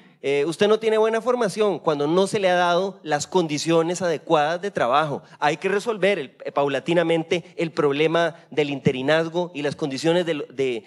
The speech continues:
de vida, de trabajo de las y los trabajadores de la educación. Eso es fundamental. Hay que modificar el sistema actual a través del cual se desarrolla la infraestructura educativa. No puede ser, por ejemplo,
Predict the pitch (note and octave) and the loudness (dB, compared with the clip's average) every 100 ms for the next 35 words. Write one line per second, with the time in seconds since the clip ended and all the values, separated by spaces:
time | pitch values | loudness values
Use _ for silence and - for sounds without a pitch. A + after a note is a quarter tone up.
0 | - - D3+ E3+ A3 G#3 E3+ D#3 C#3 D#3 | -18 -2 0 2 2 2 2 0 2 2
1 | G3 G3 D3 E3 F#3+ E3+ D#3+ E3+ D#3 B2+ | 2 0 0 -2 -2 -2 -2 -2 0 0
2 | C3+ D#3+ D#3 B2+ A#2+ A2+ B2 C#3 G3 - | -2 0 0 -2 -2 -6 -2 -2 -2 -8
3 | - - F3 F3 D#3+ F3 C#3+ A#2+ G#2+ A#2+ | -14 -4 -2 -2 -4 -4 -2 -2 -4 -2
4 | C#3 F#3+ G#3+ - _ _ F3 G3 G3+ G#3+ | -2 -2 -8 -16 _ _ 4 4 4 -2
5 | - _ _ _ _ _ _ _ - F#3 | -12 _ _ _ _ _ _ _ -4 -4
6 | F3 F3 E3 D#3 C3 F3 F3 F#3+ D3 - | 0 0 0 -4 -2 0 0 -4 -8 -4
7 | E3 E3 - E3 E3 E3 C#3+ C3+ D3 D#3+ | -2 -2 -2 0 0 -2 0 0 -2 -8
8 | - D3+ D3+ F3 D3+ C3+ A#2 D3+ D#3+ D#3+ | -4 -4 -4 -4 -6 -6 0 0 0 -2
9 | C3+ B2 B2 B2+ - D3 D3+ D3 B2+ A#2 | -4 -8 -12 -16 -12 -4 -2 -2 -6 -8
10 | C#3+ B2+ C#3 E3 _ _ _ - C3+ C#3 | -6 -6 -6 -8 _ _ _ -6 -4 -2
11 | D#3+ D3+ C#3+ D3 - C#3 B2 C3+ C3+ C#3+ | -2 -2 -2 -8 -6 -6 -4 -6 -4 -4